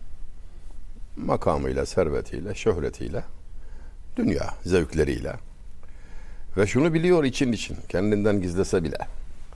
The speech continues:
unutmaya çalışsa bile, bırakacak ve bir daha kavuşmayacak. Bu nasıl bir ızdıraptır Allah aşkına ya? Hiç kavuşma ümidi olmayan bir ayrılık.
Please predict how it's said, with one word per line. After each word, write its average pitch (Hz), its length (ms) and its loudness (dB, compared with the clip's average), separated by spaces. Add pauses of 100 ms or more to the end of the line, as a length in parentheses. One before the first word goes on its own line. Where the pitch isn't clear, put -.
(400)
unutmaya 98 520 4
çalışsa 82 520 0
bile, - 280 -2 (680)
bırakacak 131 640 4
ve 135 100 6
bir 127 80 4
daha 113 160 6
kavuşmayacak. 85 680 0 (1080)
Bu 104 120 4
nasıl 143 240 4
bir 165 60 6
ızdıraptır 95 560 2
Allah 87 260 4
aşkına 98 420 2
ya? 69 160 -2 (440)
Hiç 147 200 0
kavuşma 120 500 2
ümidi 113 260 2
olmayan 98 540 4
bir 90 80 2
ayrılık. 90 540 2